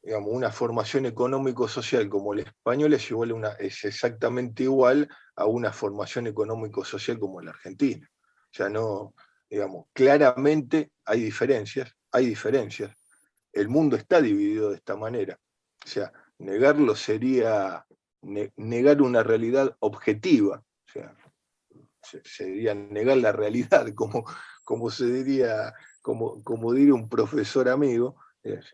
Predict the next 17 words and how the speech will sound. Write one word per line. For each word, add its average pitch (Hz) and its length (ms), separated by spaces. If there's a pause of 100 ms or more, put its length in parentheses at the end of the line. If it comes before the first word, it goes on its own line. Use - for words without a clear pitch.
(140)
y, - 120 (120)
y, 101 500
y, 107 240 (100)
y, 143 160 (140)
y 120 100
perdemos 139 580
objetividad 113 920
en 107 140
el 98 140
análisis, 113 560
digam-, 101 440
digamos, 113 420
sobre 110 380
todo 151 480 (400)
cuando 143 460
se, 127 540 (920)
eh, - 140